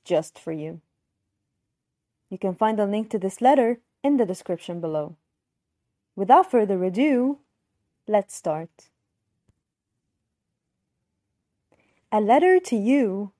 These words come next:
when you're feeling insecure. Dear you,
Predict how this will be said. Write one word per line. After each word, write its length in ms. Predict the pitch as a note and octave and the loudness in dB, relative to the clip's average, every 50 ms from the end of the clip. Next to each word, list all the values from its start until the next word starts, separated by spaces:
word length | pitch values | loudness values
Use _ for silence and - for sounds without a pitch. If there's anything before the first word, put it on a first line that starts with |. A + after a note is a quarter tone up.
| _ _ _ _ | _ _ _ _
when 180 | - B3 D4 C#4+ | 2 4 4 6
you're 140 | D4 D4+ C4+ | 4 4 2
feeling 460 | C#4+ - C4+ C4 C4+ C#4 C4 A#3+ G3 | 2 2 2 4 4 4 2 2 0
insecure. 720 | - F3+ G3+ - - F3+ - - - E3+ D#3+ D#3+ D#3+ D#3 _ _ _ _ _ _ _ _ _ _ _ _ _ _ _ _ _ _ _ _ _ _ _ _ _ _ _ _ _ _ _ _ _ _ _ _ _ _ _ _ _ _ _ _ - | -2 -4 -4 -4 -6 -10 -10 -8 -6 -6 -6 -6 -8 -12 _ _ _ _ _ _ _ _ _ _ _ _ _ _ _ _ _ _ _ _ _ _ _ _ _ _ _ _ _ _ _ _ _ _ _ _ _ _ _ _ _ _ _ _ -16
Dear 340 | F3+ E3+ A#3+ C#4+ E4 F4 E4+ | -2 4 6 6 8 8 6
you, 540 | D#4+ C#4 A3+ F#3+ F#3+ F3 E3 D#3 D3+ D#3 | 4 2 2 0 -2 -4 -4 -6 -10 -14